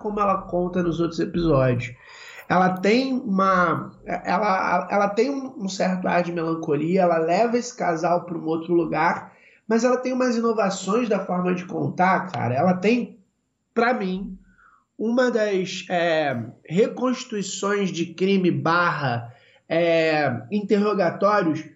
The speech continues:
mais, é, originais das séries policiais que eu já vi nos últimos tempos.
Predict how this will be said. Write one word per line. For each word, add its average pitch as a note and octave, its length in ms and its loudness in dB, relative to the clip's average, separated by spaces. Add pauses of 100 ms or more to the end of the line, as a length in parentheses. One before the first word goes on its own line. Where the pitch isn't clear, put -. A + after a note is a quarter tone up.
(340)
mais, C4 960 0 (380)
é, F3+ 840 2
originais A#3 1200 2 (120)
das F#3+ 260 2
séries G3+ 500 0
policiais F#3+ 920 -4
que G#3+ 320 -2
eu G#3 220 6
já A3+ 160 2
vi G#3 160 0
nos G#3 140 -2
últimos A3+ 360 -8
tempos. G3 560 -2